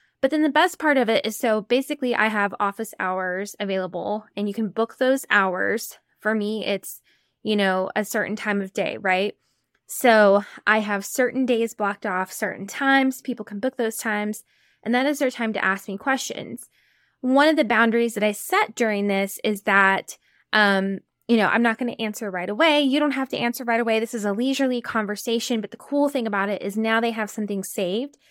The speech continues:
that they can refer back to. And also, I love it because it gives us the opportunity to see where the conversations go and what they actually need help with, right? Because a lot of times when we start a strategy call, it goes in a direction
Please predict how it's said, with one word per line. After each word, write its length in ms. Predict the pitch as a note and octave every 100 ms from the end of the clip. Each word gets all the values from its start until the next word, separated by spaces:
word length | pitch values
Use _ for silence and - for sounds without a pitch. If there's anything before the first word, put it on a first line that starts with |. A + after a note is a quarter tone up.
| _ -
that 100 | G3
they 100 | G#3+
can 120 | A3+
refer 340 | G3 F3+ F#3+ F3+
back 280 | F3+ F3 -
to. 320 | - G#2+ - - _ _ _
And 380 | A3+ A3+ A3+ A3 -
also, 280 | - G4+ F4+
I 180 | - A3
love 220 | A3+ A3+
it 100 | A3+
because 280 | A3+ A#3+ G#3+
it 120 | G#3
gives 180 | A3+ B3
us 120 | D#4
the 80 | C4+
opportunity 680 | - G3 G3+ - A3 G#3+ F#3+
to 160 | F#3+
see 320 | F#3+ - A3 A3+
where 480 | G3+ G3+ F#3+ G3 - _ _
the 80 | G#3
conversations 840 | - A3 G3+ G3+ G#3 G3 G#3 F#3 -
go 460 | E3 F3 A3+ E4+ - _ _ -
and 300 | G#3 G#3 -
what 320 | G3+ G#3+ C#4
they 140 | C4 -
actually 460 | F#3+ G#3 - G#3+
need 260 | G#3 G3 G3
help 340 | - C#4+ -
with, 240 | - - -
right? 340 | F#3 F#3+ D4 - _ _ _ A3+
Because 280 | C#4+ D4+ B3+
a 80 |
lot 240 | C4 C4+ C#4
of 100 | C#4
times 280 | B3 B3 A3+
when 100 | G#3+
we 120 | A3
start 340 | - A3 G#3+ G3
a 40 |
strategy 460 | - G#3 G#3 G#3 A3
call, 460 | A#3+ A#3 A#3+ B3+ - - -
it 140 | A3
goes 260 | C4 A#3 A#3+
in 80 | B3
a 60 |
direction 720 | A3 G#3 G3 F#3+ - G3 G3